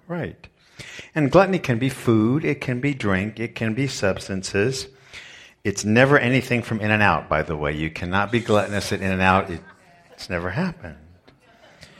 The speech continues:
And it's not about junk food. It's not about double doubles. It has to do with self-control. It's self-control. And, and really, the deeper part of this is it's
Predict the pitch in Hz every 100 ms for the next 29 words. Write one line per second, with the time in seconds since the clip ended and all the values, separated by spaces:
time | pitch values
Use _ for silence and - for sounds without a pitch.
0 | - - _ _ - 127 127 139 165 185
1 | 185 151 - 95 92 - 90 90 90 87
2 | 87 87 92 107 104 110 107 104 101 98
3 | 110 101 87 82 87 87 90 - _ _
4 | _ _ - - _ _ _ 104 117 110
5 | - 113 101 - 98 - 90 - 78 -
6 | - _ _ _ _ _ _ - - 87
7 | - 85 - 117 - _ _ _ _ _
8 | _ _ _ _ _ _ _ _ 113 101
9 | 98 95 90 - 101 90 87 80 - 113
10 | 151 117 98 - - 90 - - 135 -
11 | 110 - 101 85 82 82 78 73 - 78
12 | 92 95 87 -